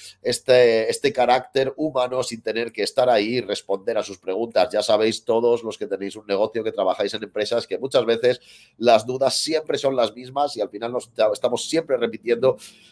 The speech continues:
las mismas respuestas en soporte. Así que, ¿qué, qué, qué, qué, qué menos que, que, que intentar optimizar y automatizar y ofrecer al usuario,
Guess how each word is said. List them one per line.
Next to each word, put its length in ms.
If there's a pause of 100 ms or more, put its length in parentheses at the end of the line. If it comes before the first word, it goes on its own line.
(120)
las 220
mismas 300
respuestas 720
en 100
soporte. 540
Así 200
que, 260 (580)
¿qué, 340
qué, 180
qué, 220
qué, 220
qué 120
menos 560
que, 840
que, 300
que 100
intentar 720
optimizar 840
y 340
automatizar 1000 (420)
y 120
ofrecer 460
al 120
usuario, 680